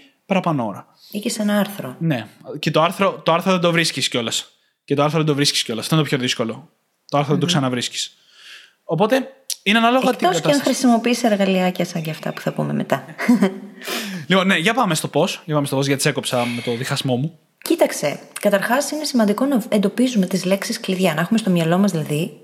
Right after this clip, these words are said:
Speaker 2: πάντα να ψάχνει να βρει λέξεις κλειδιά, οι οποίες θα ξεκλειδώνουν
Speaker 1: Ναι.
Speaker 2: την πόρτα του μυαλού μας για το συγκεκριμένο θέμα. Που σημαίνει ότι δεν πάμε να καταγράψουμε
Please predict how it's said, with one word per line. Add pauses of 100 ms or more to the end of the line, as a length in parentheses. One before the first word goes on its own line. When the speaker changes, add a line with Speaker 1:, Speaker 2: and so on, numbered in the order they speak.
(160)
Speaker 2:
πάντα
να
ψάχνει
να
βρει
λέξεις
κλειδιά,
οι
οποίες
θα
ξεκλειδώνουν (240)
Speaker 1:
Ναι.
Speaker 2:
την
πόρτα
του
μυαλού
μας
για
το
συγκεκριμένο
θέμα. (340)
Που
σημαίνει
ότι
δεν
πάμε
να
καταγράψουμε